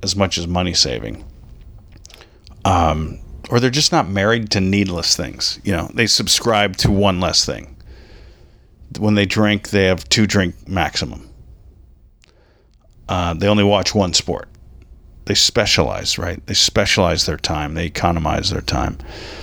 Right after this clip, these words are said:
Um, also, they're always good at something else, right? I know a guy who's a lawyer, a piano player, and a pilot. I'm like, "Where do you have the time? Where do you have the time? When do you have the time?"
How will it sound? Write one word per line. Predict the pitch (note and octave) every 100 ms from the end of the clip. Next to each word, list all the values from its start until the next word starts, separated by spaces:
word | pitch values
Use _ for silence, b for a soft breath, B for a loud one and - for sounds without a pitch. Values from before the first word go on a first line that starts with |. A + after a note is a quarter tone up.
| B B B B B B
Um, | - G#2+ G2 F#2+ F#2 F2 -
also, | A2+ B2+
they're | F#3 C#3
always | D#3+ F3
good | F#3+
at | D#3
something | - C3+ G#2+ E2+
else, | C#2+ - -
right? | F#2 -
I |
know | D3+ G3
a |
guy | G#2 G2 F#2
who's | G2 F#2
a |
lawyer, | D2+ D#2+ G2 B2+ D3+ -
a |
piano | - D#3 D3+ G#2+
player, | - F2+ E2+
and | -
a | G2
pilot. | - F#2+ G2+ - - - - - - - - - -
I'm | G#2+
like, | G#2 - - -
"Where | G2+ G2+ B2 C3+ -
do | G#2 G#2+
you | G#2
have | G2+
the | F#2+
time? | F2+ F2+ B1 A#1
Where | - F2+ G#2+
do |
you | C3+
have | C3
the | C3
time? | D3+ C#3+
When | G2+ G2+
do | G2+
you |
have | G2
the | G2+
time?" | G#2+ G2+ G#2